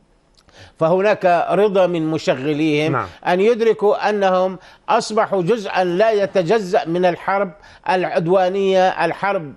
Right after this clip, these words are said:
Speaker 1: العدوانية في، التي تجري في
Speaker 2: مهم
Speaker 1: سوريا.
Speaker 2: جدا توثيق كل تلك
Speaker 1: لذلك
Speaker 2: الجرائم، دكتور أليس كذلك؟
Speaker 1: أنا،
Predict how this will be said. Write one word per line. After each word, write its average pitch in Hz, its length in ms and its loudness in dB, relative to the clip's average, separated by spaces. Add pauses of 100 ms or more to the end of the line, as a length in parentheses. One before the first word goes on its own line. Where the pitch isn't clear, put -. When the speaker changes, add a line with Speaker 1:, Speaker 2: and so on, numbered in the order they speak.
Speaker 1:
العدوانية 175 800 0
في، 170 400 0 (240)
التي 175 320 0
تجري 160 360 0
في 147 80 -2
Speaker 2:
مهم 202 100 2
Speaker 1:
سوريا. 202 180 0
Speaker 2:
جدا 226 120 0
توثيق 165 480 0
كل 165 220 2
تلك 185 100 4
Speaker 1:
لذلك 202 180 4
Speaker 2:
الجرائم، 139 420 0
دكتور 117 400 -2
أليس 120 240 -2
كذلك؟ 104 420 -6 (960)
Speaker 1:
أنا، 170 420 0